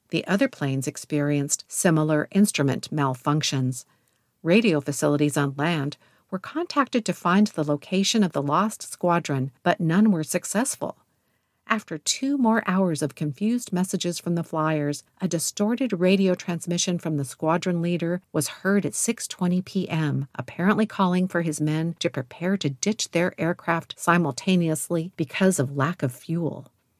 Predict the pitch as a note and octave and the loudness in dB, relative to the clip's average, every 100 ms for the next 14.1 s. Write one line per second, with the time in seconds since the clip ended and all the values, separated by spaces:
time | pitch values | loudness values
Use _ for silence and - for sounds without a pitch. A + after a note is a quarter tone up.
0 | _ _ _ _ _ C#3+ C#3+ D#3 G3 - | _ _ _ _ _ 0 2 2 0 0
1 | C3 C3+ D3+ - - E3+ G#3+ G#3+ A3 F3+ | 0 0 -2 -6 -2 0 4 4 4 0
2 | F3 F#3 E3+ E3 F3 E3+ F3+ - D3+ - | 2 0 2 2 2 2 0 0 0 0
3 | D#3 C#3+ - D#3 G#3 G#3+ G#3 G3 - G3 | -2 -4 0 2 4 4 2 -2 -2 2
4 | F3 D3 - D3 - F#3 - F3+ F3+ - | 2 0 -4 -6 -2 -2 -2 -2 -2 -4
5 | - G3+ D3 C#3+ - G3 G#3 D#3 D3+ E3 | -2 0 0 -2 2 4 4 4 2 2
6 | G3+ D#3+ C#3+ C3+ C#3 F3 G#3 E3 C#3 - | 2 0 0 -2 -2 0 2 2 0 -2
7 | E3+ D3 - G#3 C4+ - - C#3+ D3+ - | 0 0 0 0 0 -2 -6 -4 -4 -2
8 | F3 E3+ C3 - G#3+ A3+ G3+ - - _ | 0 0 -2 -4 -2 -2 -2 -10 -16 _
9 | - E3+ D3+ F3 F#3+ - F3+ - G#3 F#3 | -6 0 2 0 -2 -4 -2 4 4 4
10 | - E3 D3+ F3+ E3 D3 - C#3+ G3 E3 | 0 -2 0 0 0 -2 -2 0 2 0
11 | F3 - _ E3 - - A3 A3 - D#3+ | -4 -10 _ -6 -2 0 0 0 -4 -2
12 | D#3 D3+ E3 F#3 - D3+ C#3+ D3 D#3+ F3 | -2 0 0 0 -2 0 0 0 0 2
13 | F#3 D#3+ D3+ C#3+ F3 G#3+ - D3 D#3 - | 2 2 -2 -2 -2 -2 -2 -4 -4 -10